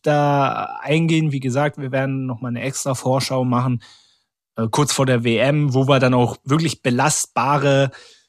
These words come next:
Aussagen treffen können, weil jetzt ist ja noch alles, also erstmal <laughs> fehlen ja auch noch ein paar Mannschaften, ne?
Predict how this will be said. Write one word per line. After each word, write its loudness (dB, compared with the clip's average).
Aussagen 4
treffen 0
können, 2
weil 4
jetzt 0
ist -4
ja 2
noch -4
alles, -4
also -2
erstmal 2
<laughs> -6
fehlen 2
ja 6
auch 4
noch 2
ein -2
paar 0
Mannschaften, 0
ne? 0